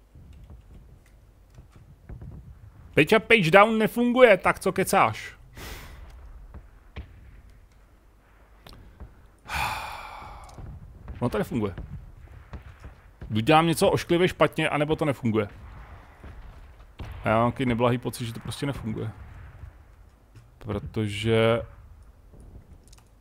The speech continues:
přiblížíme. Máme sto metrů zeroing. Page up? Nic. Page down? Nic.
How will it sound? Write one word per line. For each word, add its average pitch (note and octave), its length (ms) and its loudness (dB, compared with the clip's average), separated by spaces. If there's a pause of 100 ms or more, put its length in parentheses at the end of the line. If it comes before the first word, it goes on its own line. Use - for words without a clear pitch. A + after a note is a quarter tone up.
(300)
přiblížíme. G#2+ 680 0 (300)
Máme G#2+ 140 0
sto - 140 2
metrů A#2 300 4
zeroing. B2 580 4 (400)
Page B2 220 6
up? - 160 0 (280)
Nic. G2+ 260 -6
Page G2+ 280 0
down? E3+ 260 6 (180)
Nic. - 400 -6